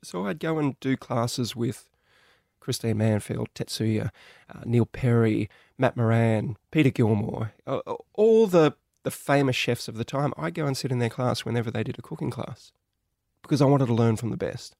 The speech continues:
I wanted to understand how they got to be at the top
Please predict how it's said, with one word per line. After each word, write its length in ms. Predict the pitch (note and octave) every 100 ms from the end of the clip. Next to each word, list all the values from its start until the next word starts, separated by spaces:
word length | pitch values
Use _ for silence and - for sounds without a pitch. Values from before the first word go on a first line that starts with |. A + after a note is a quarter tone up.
| _ _
I 60 | C3+
wanted 200 | D#3+ E3+
to 100 | D3
understand 540 | C#3 B2+ - B2+ A#2+ - - _ _
how 320 | _ - D#3
they 240 | E3+ D3 C#3+
got 220 | A2 -
to 100 | -
be 320 | A#2+ A#2+ A#2 -
at 140 | A#2
the 80 | -
top 300 | - - -